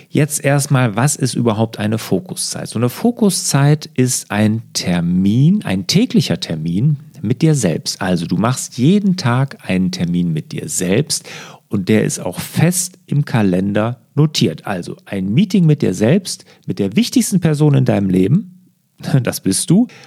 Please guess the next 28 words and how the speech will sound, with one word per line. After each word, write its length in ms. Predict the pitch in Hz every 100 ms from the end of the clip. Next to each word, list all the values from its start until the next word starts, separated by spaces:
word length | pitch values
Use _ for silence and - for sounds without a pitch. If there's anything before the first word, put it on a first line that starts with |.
| -
und 200 | - 131
da 80 | 147
machst 260 | 151 -
du 80 | -
einen 300 | - 101 110
täglich 600 | - 147 156 143 127 98
wiederkehrenden 1000 | 127 156 143 143 - 110 107 107 101 107
Termin. 480 | - 120 107 90 87 - -
Und 100 | 95
das 140 | 113 139
ist 180 | -
geblockt, 500 | 147 131 110 87 -
diese 220 | 135 147 139
Zeit 260 | - 120
ist 140 | 120 -
geblockt. 420 | 110 90 - 101
Da 60 |
kommt 360 | 95 175 202 - - - -
kein 180 | 110 107
anderes 400 | 113 113 110 143
Meeting 460 | 180 190 165 156
rein, 360 | 139 127 127 131 - - - -
da 140 | 92
kommt 500 | - 107 107 113 -
kein 300 | - 92 180
Kundentermin 680 | - 190 175 147 127 123 120
rein, 240 | 110 110
sondern 380 | 107 104 101